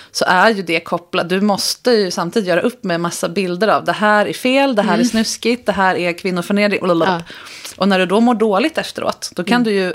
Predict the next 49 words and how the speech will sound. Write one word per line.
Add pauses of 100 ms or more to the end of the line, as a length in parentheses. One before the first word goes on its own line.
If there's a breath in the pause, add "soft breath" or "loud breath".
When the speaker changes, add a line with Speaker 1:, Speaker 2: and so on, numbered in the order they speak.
Speaker 1:
få
för
dig,
om
du
inte
förstår
Speaker 2:
Mm.
Speaker 1:
varför
du
droppar. (680 loud breath)
Jag
har
ångest
för
att
jag
lät
det
här
hända,
för
att
jag
Speaker 2:
Ja. (100)
Speaker 1:
lät
en
man
slå
mig.
Det
är
ju
inte
det. (760 loud breath)
Men
då
kan
du
verkligen
behöva
bolla
det
med
honom
Speaker 2:
Mm.
Speaker 1:
eller
någon
annan.